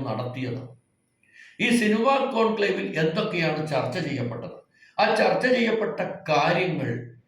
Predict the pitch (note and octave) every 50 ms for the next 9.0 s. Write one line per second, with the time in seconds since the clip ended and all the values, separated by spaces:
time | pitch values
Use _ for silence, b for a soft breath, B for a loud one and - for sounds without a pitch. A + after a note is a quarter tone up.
0 | _ _ _ _ _ _ _ _ _ - C3+ C#3 D3+ E3+ A3+ A#3 A3+ F3 D#3 D3
1 | D3+ D#3 D#3 D#3 D3+ - C3+ B2 - - - B2+ C3 C3 C#3 D3+ E3+ E3+ E3 D3+
2 | C3 B2 A#2 A#2 A2 A2+ - - - F3+ A#2+ G#2+ - - - - - _ _ _
3 | _ _ _ _ _ _ _ _ _ _ _ _ _ _ _ _ _ _ _ _
4 | _ _ _ _ _ _ _ _ _ _ _ _ _ _ - F#3+ B3+ A#3 A#3+ G#3+
5 | - - - G#3 F#3 - - - - - - - - D3 D#3 F3+ E3+ F3+ E3 D#3
6 | C#3+ C#3+ D#3 F3 F3+ F#3+ G3 G3+ G#3 G#3 G#3 G3 E3 E3 D#3 D3+ D3 A2+ - -
7 | - - - - _ _ _ _ _ _ _ _ _ _ _ _ _ _ - A#2+
8 | A#2+ A#2+ A#2 - A#2 - - A#2+ B2 C3 C3+ C3+ C#3 C3+ - D3+ D3+ D3 D3+